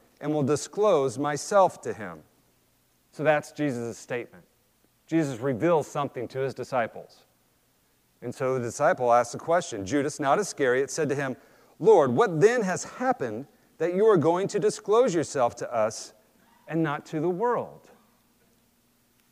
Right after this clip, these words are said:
And Jesus said to him, "If anyone loves me, he will keep my word, and my Father will love him,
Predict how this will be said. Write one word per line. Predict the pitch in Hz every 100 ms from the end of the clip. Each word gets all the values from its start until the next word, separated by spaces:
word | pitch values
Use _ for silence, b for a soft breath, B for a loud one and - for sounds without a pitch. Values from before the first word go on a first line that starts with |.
| -
And | 120
Jesus | 156 139 139
said | 160 147
to | 127
him, | 123 131 123 - b
"If | 143 180
anyone | 214 226 190 165
loves | 185 233 135
me, | 127 123 135
he | 160
will | 151
keep | - 202 196
my | 214
word, | 214 143 143 151
and | 156
my | 151
Father | - 156 160
will | 151 156
love | 160 156
him, | 196 220 113